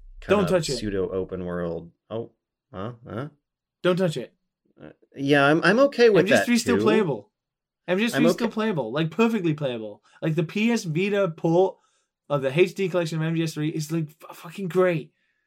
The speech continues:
Speaker 2: I'm, I am okay with that reality, too, as well. But in the realm of fantasy, like, those, those patchy <laughs> slot cut scenes really, really get your juices flowing for what a,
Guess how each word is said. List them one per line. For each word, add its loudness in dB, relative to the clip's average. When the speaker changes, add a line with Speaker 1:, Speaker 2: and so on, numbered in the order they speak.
Speaker 2:
I'm, -2
I -2
am -2
okay 0
with 0
that 0
reality, -2
too, -4
as -10
well. -2
But -6
in -6
the -10
realm -4
of -6
fantasy, -10
like, -4
those, 2
those 2
patchy 2
<laughs> -
slot 2
cut 2
scenes -6
really, -2
really 4
get -2
your 0
juices 0
flowing 0
for -8
what 2
a, -4